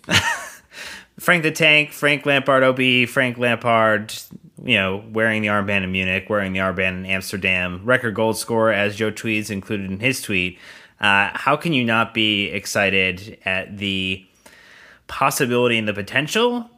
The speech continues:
Speaker 2: Obviously, it could all go wrong, but this is Chelsea, and we win trophies, and we like winners, and Frank Lampard is a part of the tapestry of Chelsea. So,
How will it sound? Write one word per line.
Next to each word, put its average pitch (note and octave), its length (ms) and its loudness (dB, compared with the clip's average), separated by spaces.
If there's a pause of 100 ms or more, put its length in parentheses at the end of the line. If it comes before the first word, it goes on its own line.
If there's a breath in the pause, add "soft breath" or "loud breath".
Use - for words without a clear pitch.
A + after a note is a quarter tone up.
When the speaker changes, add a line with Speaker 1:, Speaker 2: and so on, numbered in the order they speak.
(260)
Speaker 2:
Obviously, C3 720 2
it C#3 120 2
could D3 120 2
all C3 220 4
go B2+ 180 4
wrong, D3 540 0
but C#3 360 4
this D3+ 180 -4
is F3+ 100 -2
Chelsea, A2+ 680 -2
and A#2+ 480 0
we B2+ 140 0
win C#3 180 -2
trophies, D3 640 0
and A2+ 420 0
we A#2+ 120 0
like B2 240 2
winners, C#3 480 0
and G#2 600 0
Frank A#2 280 -2
Lampard A2+ 560 0
is A2 160 -4
a G#2+ 140 0
part A2+ 340 -2
of A2 100 -6
the G#2 100 -2
tapestry G2+ 800 -4
of G2+ 160 -6
Chelsea. G#2+ 420 -4
So, F2+ 460 -2